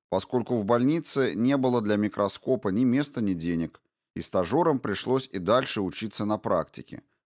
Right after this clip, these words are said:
пускай и под непрестанным надзором с моей стороны или других консультантов. При подобном обучении на настоящих пациентах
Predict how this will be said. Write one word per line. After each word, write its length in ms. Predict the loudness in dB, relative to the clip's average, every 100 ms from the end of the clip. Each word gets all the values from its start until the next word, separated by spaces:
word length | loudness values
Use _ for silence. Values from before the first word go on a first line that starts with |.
| _
пускай 400 | -8 -4 0 0
и 140 | 0
под 180 | -4 -2
непрестанным 800 | -2 -2 -4 -4 0 2 2 0
надзором 680 | -2 -4 0 2 2 0 -6 _
с 120 | -6
моей 300 | -2 2 0 0
стороны 480 | 0 2 2 0
или 260 | -4 -4 -2
других 400 | -2 -4 -4 -6
консультантов. 680 | -10 -10 -10 -8 -10 -12 -20 _ _ _ _ _ _ _ _
При 120 | -2
подобном 640 | 0 0 2 0 2 2 0
обучении 760 | -2 -2 -2 0 2 2 4 2
на 140 | 0
настоящих 720 | -2 -2 -2 0 0 -2 -6
пациентах 720 | -10 -8 -2 -2 -2 -4 -10